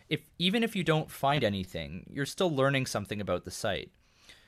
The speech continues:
We might be aware that there's a Roman military camp in this site. We might be aware that we're digging within this Roman mili-, military camp, which is, which is, you know, tens of square kilometers.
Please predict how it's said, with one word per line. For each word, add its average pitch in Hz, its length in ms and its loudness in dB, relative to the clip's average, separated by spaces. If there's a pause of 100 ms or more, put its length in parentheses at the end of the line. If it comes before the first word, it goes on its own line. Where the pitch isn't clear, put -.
(180)
We 143 100 2
might 160 200 8
be 143 140 4
aware 113 420 6
that 110 300 0
there's 101 560 2
a 120 80 -2
Roman 110 320 2
military 135 420 4
camp 98 300 -2
in 98 100 -4
this 98 160 -4
site. 139 380 0
We 123 80 -2
might 113 160 4
be 120 80 0
aware 104 240 4
that 101 160 -4
we're 101 100 0
digging 104 380 0
within 123 600 0 (500)
this 113 260 2
Roman 107 240 0
mili-, 98 320 -2
military 104 460 -2
camp, 90 340 -4
which 104 180 -6
is, 92 460 -4
which 120 220 -4
is, 98 260 -6
you 123 80 -2
know, 98 220 -2 (760)
tens 139 560 2
of 101 180 -6
square 104 340 2
kilometers. - 920 -2